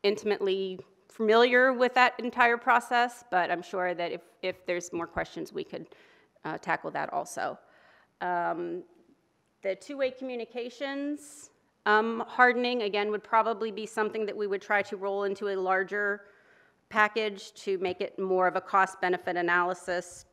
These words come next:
uh, worthy project. Um, the hardening of Nicholas Annex, it seems to be a common theme that we're working on with a lot of these projects, that these buildings are valuable assets to the city, but post-storm,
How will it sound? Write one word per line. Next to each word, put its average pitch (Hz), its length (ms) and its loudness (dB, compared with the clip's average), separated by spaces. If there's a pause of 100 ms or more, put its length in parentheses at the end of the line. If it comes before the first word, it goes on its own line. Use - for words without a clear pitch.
(260)
uh, 175 340 0
worthy 175 560 -2 (120)
project. 165 760 -2 (520)
Um, 175 520 -4 (640)
the 196 100 -2
hardening 214 420 4
of 202 80 4
Nicholas 202 420 0
Annex, 208 440 2
it - 120 -14
seems 208 320 -2
to - 120 -16
be 180 140 -2
a 175 40 -4
common 190 380 0
theme 185 260 2
that 180 140 -2
we're 180 180 2
working 185 360 0
on 190 100 4
with 185 140 0
a 185 40 0
lot 180 180 6
of 185 60 0
these 190 140 0
projects, 180 420 0
that 175 140 -6
these 196 180 -4
buildings 196 640 4 (460)
are 180 500 8 (200)
valuable 196 540 6
assets 185 400 6
to 196 100 -6
the 180 80 -4
city, 185 280 -2
but - 540 0
post-storm, 214 920 4